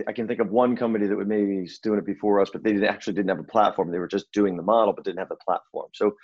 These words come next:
so our platform is, you know, fifteen years in the making. It's very deep, very wide,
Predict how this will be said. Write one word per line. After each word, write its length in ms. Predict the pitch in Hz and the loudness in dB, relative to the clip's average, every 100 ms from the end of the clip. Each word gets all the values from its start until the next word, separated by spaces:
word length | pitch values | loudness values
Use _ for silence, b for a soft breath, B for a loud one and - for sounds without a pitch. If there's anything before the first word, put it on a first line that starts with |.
| B B | B B
so 140 | - 123 | 0 2
our 100 | 160 | 2
platform 600 | 139 135 - 110 101 95 | 2 0 0 -6 -6 -6
is, 320 | 98 87 - - | -8 -8 -12 -6
you 80 | 101 | -6
know, 60 | |
fifteen 380 | 101 113 - 104 | -6 -10 -6 0
years 180 | 104 98 | 0 0
in 60 | |
the 60 | 101 | 2
making. 440 | 120 120 123 113 | 2 2 0 0
It's 100 | 95 | -2
very 200 | - 92 80 | 0 -2 0
deep, 200 | 110 104 | -2 0
very 200 | 90 82 | 0 2
wide, 480 | 92 110 110 107 | 4 4 4 2